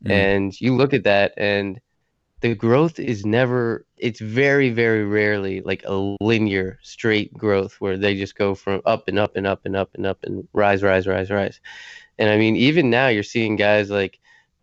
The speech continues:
Speaker 2: Danny Parejo, Sergio Canales, Pablo Sarabia. These are three of the prob-, like, team of the year candidates in La Liga. These are guys who all had a chance with Real Madrid at a very young age,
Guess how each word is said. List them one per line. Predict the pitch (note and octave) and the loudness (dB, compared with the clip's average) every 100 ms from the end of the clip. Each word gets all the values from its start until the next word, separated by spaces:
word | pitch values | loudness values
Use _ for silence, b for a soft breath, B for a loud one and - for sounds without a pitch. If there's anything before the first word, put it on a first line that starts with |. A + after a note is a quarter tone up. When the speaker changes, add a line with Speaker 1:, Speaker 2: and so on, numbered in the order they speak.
| - | -8
Speaker 2:
Danny | F#2+ A2 G#2 | -2 0 0
Parejo, | G#2+ A2+ B2 G#2+ F#2 | 2 2 2 2 -2
Sergio | - A2+ A2 G#2 | 0 -2 0 0
Canales, | G#2 G#2+ A#2 G2+ - | 0 2 2 0 -2
Pablo | G#2+ A2 G#2+ G#2+ - | -2 -2 -2 -4 -10
Sarabia. | - G#2 G#2+ A2+ G2+ F#2+ | -6 -2 0 0 -2 -2
These | G#2+ B2 | -2 -2
are | A2+ - - | -2 -4 -4
three | B2 B2 | 0 0
of | G#2+ | 0
the | G#2+ G#2+ G2+ - _ _ _ _ _ _ _ _ - | 0 0 -2 -8 _ _ _ _ _ _ _ _ -4
prob-, | A#2+ B2+ B2 - | 0 0 -2 -4
like, | G#2+ G2+ _ _ _ _ - | -2 -2 _ _ _ _ -8
team | C3+ D3 C3+ | 0 2 2
of | G#2+ | 2
the | |
year | G2+ A#2 C#3 A#2+ - _ - | 0 2 2 0 -6 _ -6
candidates | A2+ A#2+ A2+ G2 - - - - | -2 0 0 -2 -6 -16 -14 -6
in | G#2+ | -2
La | G#2 | 0
Liga. | G2+ A#2 B2 G2 F#2 - b b b b - | 0 0 0 0 -2 -8 b b b b -6
These | A#2+ B2+ | 0 2
are | A#2 | 2
guys | A#2 A2 | 2 2
who | A2 | 0
all | G#2+ G#2+ A2 A#2+ A#2 A#2 A2+ - - _ | 0 2 2 2 2 2 0 -6 -16 _
had | - A2 | -4 -2
a | |
chance | G2+ B2 B2 B2+ C3 | -2 -2 -2 -2 -8
with | G#2 | -8
Real | G2+ G#2+ | -2 -2
Madrid | G2+ F#2+ A2 G2+ | -2 -2 -2 0
at | F#2+ | -2
a | |
very | F#2+ G2+ G2+ G2 G2 | 0 0 0 -4 -4
young | F#2+ | -2
age, | G#2 A2 G2 G2+ | 0 0 -2 -8